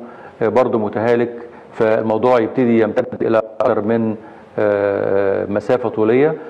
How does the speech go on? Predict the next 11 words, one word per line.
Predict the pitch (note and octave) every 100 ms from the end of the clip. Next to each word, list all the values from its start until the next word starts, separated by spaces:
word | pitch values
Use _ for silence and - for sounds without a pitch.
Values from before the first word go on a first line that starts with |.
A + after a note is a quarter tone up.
| -
وبالتالي | A2+ G#2+ B2 A#2+
بياخد | A2 A#2 G#2+
وقت | A#2 B2 B2+
اطول | A2+ - G#2
شوية. | - F#2+ - - - - - -
آه، | A2+ G#2+ G#2 G#2+ G#2+
في | G#2+ B2+
بعض | B2 B2
المحابس | A#2 A2+ - A#2 A2+ A2+
المتهالكة | G#2 G#2 G#2 A2+ A#2+ A2
برضه | G#2 A2 F#2